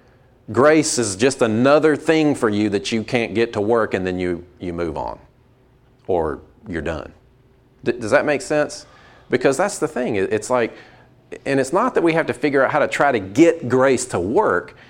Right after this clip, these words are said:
It's just that are we honest enough with ourselves where we are, where we are going to open ourselves up to allow God to transform us?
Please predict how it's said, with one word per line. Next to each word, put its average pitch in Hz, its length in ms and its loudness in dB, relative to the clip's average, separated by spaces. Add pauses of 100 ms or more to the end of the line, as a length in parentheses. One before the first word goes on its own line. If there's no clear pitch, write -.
(160)
It's 151 240 0
just 160 260 0
that 127 300 0
are 180 200 2
we 165 260 2
honest 156 420 0
enough 139 280 0
with 127 120 2
ourselves 120 440 2
where 117 220 2
we 104 160 2
are, 110 420 0 (560)
where 135 200 4
we 185 280 4
are 180 140 2
going 160 400 2
to 131 220 0
open 156 340 2
ourselves 127 500 0
up 127 200 2
to 147 240 0
allow 127 580 2
God 120 460 -2
to 113 160 -2
transform 85 720 -4
us? - 400 -12